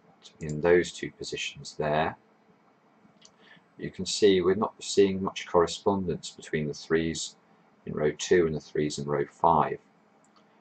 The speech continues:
Ideally, what we're looking for with these pencil marks is if we can find pencil marks that are aligned in the same rows, um, or the same columns. So if, for example, you know, we were able to pencil mark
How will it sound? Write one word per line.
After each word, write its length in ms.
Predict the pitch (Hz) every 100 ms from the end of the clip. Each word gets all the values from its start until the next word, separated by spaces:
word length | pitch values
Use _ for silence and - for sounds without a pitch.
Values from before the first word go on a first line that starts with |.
| _ _ -
Ideally, 500 | 78 92 101 95 78
what 180 | 73 -
we're 80 | 80
looking 300 | - - 76
for 200 | 73 71
with 120 | -
these 160 | 71
pencil 440 | - - 73 - 73
marks 420 | 67 67 - -
is 140 | 71
if 160 | - -
we 80 | 90
can 160 | 85
find 480 | - 90 90 92 -
pencil 360 | - 85 - 82
marks 300 | 78 - -
that 180 | 76 73
are 180 | 73
aligned 540 | 73 78 85 82 78 76
in 100 | -
the 80 | -
same 560 | - - 101 117 180
rows, 580 | 73 - - - - - _ _ _ _ _ _ - -
um, 360 | 73 71 71 - _ - - _ _ _ _ _ _ _ - - _ - - _ -
or 100 | -
the 80 | -
same 360 | - 98 98 90
columns. 320 | - - - -
So 260 | - 76 73
if, 80 | - _
for 100 | 76
example, 680 | 73 78 78 76 - 71 - _ _ _ _ _ -
you 80 | 73
know, 60 | 71
we 80 |
were 120 | 69 73
able 260 | 73 -
to 180 | - -
pencil 420 | - 80 - -
mark 140 | 71